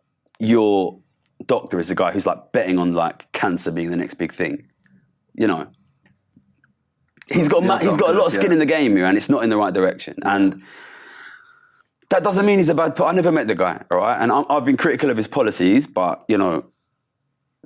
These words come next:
Speaker 1: this is not, I, I don't think we benefit necessarily by personalising things.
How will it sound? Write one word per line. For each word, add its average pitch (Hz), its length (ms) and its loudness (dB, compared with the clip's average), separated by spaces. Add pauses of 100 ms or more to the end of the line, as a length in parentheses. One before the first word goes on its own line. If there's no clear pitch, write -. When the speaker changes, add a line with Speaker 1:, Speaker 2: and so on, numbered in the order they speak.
Speaker 1:
this 143 160 0
is 131 100 0
not, 151 300 0
I, 143 320 0
I 180 120 2
don't 180 200 0
think 151 200 0
we 123 280 2 (720)
benefit 139 500 0
necessarily 101 360 0
by 98 100 0
personalising 92 680 -2
things. 95 320 -2